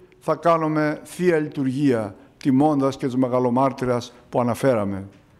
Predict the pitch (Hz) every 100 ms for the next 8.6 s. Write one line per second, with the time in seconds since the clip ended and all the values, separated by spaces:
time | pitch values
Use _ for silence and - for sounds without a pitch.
0 | - - - - 202 151 98 - - _
1 | _ _ _ _ _ _ - - - 170
2 | 151 147 139 196 185 160 143 127 - -
3 | - - _ _ _ _ _ _ _ 139
4 | 117 170 208 208 233 226 - _ _ _
5 | _ _ _ _ 127 170 185 160 139 160
6 | 151 180 185 160 151 180 165 156 139 147
7 | 147 175 170 147 127 160 139 135 135 139
8 | 175 160 151 147 - -